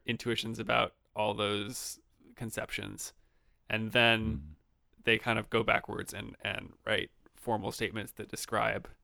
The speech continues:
Speaker 1: their relationships.
Speaker 2: Mm-hmm.
Speaker 1: But the, but the thing is, the, the validity of,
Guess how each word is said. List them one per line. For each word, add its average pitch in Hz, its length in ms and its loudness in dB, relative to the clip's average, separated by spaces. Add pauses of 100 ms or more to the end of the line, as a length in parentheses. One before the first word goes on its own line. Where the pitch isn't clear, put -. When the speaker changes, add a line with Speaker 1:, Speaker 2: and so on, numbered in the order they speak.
(320)
Speaker 1:
their 107 140 0
relationships. - 880 -4 (840)
Speaker 2:
Mm-hmm. 80 300 2 (1040)
Speaker 1:
But 120 240 8
the, 123 180 6 (100)
but 131 240 6
the 127 80 0
thing 147 240 6
is, 123 140 4
the, - 220 -4
the 123 120 2
validity 123 400 6
of, 117 160 8